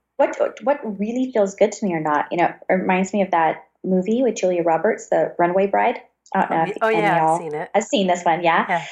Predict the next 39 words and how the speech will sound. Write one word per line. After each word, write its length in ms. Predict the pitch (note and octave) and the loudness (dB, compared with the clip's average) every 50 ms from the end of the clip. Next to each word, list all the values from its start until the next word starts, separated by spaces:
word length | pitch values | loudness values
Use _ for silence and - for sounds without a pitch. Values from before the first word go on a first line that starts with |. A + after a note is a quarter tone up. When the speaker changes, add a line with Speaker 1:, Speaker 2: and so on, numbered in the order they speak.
| - - - | -16 -18 -6
Speaker 1:
So 240 | - - B3 A#3+ A#3 | 0 2 2 2 4
there's 240 | B3 A#3+ B3 B3 B3+ | 2 2 2 0 -4
this 120 | D4 - _ - | -12 -16 _ 0
point 240 | E4 F4 F#4+ C#4+ - | 2 2 2 2 2
where 200 | A3+ G#3+ G3+ A#3 | 2 2 2 0
she, 540 | A3 - - A#3 A3 A3 A3+ A#3 B3 A#3+ - - | -2 -4 -4 -2 -2 -2 -2 -2 -4 -4 -2 0
um, 260 | - G#3 - G#3 G3 - - | 2 2 2 2 0 0 0
every 280 | F#3+ G#3+ - B3+ C4+ B3+ | 0 0 2 2 0 2
guy 180 | B3 A3+ G#3+ | 2 2 2
that 140 | G#3 G#3 - | 2 0 -2
she's 260 | - - G#3+ G3+ G3 | -2 -2 -2 0 0
about 280 | G3 - E3+ D#3+ - - | 2 2 2 2 2 0
to 100 | - F#3 | -2 0
marry, 480 | F3+ F#3 F3+ E3+ D#3+ D#3+ D#3+ - G3 G#3+ | 2 2 2 2 2 2 0 0 -2 -2
she 260 | - - A3 - - | -2 -2 -2 0 2
ends 220 | F#3 F#3+ G#3 G#3+ | 2 2 2 2
up, 160 | A3+ A3 A3+ G#3 | 0 0 2 2
like, 200 | F#3 - - - | 0 0 0 0
morphing 500 | F#3 F3+ F3 G3 A#3+ - - G#3 F#3+ F3 | 2 2 2 2 2 0 0 -2 0 0
herself 420 | D#3+ D#3+ D#3+ - E3 D3+ D#3 D#3 - - | -2 -2 0 0 2 2 0 0 -4 -4
into 580 | E3 E3 D#3+ - - - - E3+ D#3+ D3+ E3+ F#3+ | -4 -4 -4 -6 -8 -6 -2 2 2 2 2 2
him, 440 | - G#4 G#4 - - - E3+ F#3+ - - - - - - _ _ | 2 2 2 0 -2 -6 -12 -16 -20 -20 -20 -20 -20 -20 _ _
right? 220 | - F3+ F#3 A3+ C4+ | 0 0 2 2 0
And 180 | - B3+ A3+ | 0 0 0
whatever 560 | A3+ G#3+ G#3 G3+ - G3+ G#3 G#3+ A#3+ B3 G#3 - - | 0 0 0 0 0 0 0 0 0 -2 -2 0 0
eggs 320 | F#3 F#3 G3 G#3+ - - | 0 0 0 -4 -8 -12
he 200 | - - B3+ C4+ | -8 -4 -2 0
likes, 400 | A#3 E3+ D#3 D#3+ F#3 - - - | 2 2 2 2 0 -2 -6 -10
she, 320 | - - G#3 G3 G3+ - - | -4 -2 0 0 -2 -2 -2
that's 240 | - D#3+ F#3+ - - - | -2 -2 -2 -4 -6 0
her 280 | - F4 A4 F#4 B3+ - - - | 2 4 4 2 0 -2 -4 -2
favorite 300 | - F3 E3+ E3 C#3+ - | 0 2 2 2 0 2
way 160 | D#3+ C#3+ D3 | 0 0 0
to 60 | D#3 | -2
eat 220 | D3 - E3+ E3+ - - | -4 -4 -4 -6 -2 0
eggs 300 | D3 C#3 C#3 - - - | 0 0 0 -4 -10 -4
too, 200 | - D#4 A#3 - - - _ _ _ - | 0 0 0 0 0 -4 _ _ _ -4
right? 320 | - E3 D#3+ F3 A3 - - - | 0 2 2 2 2 -2 -4 -10
Speaker 2:
Mm-hmm. 300 | F#3+ F3+ - - E3+ | -14 -14 -12 -12 -12